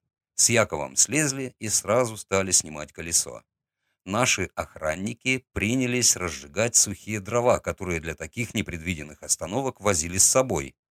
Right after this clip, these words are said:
Фрол ворчал для порядка на всех подряд,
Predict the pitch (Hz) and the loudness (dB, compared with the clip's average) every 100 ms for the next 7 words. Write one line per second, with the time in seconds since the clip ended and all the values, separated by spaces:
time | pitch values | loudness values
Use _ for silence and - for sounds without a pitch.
0 | _ _ _ _ - - 165 170 147 160 | _ _ _ _ -8 4 6 8 6 4
1 | - - 110 107 87 101 107 107 101 - | 4 2 2 2 0 2 4 4 4 2
2 | 101 101 - 107 95 - 101 95 98 - | -2 2 0 0 -4 -2 0 2 2 0
3 | - | -10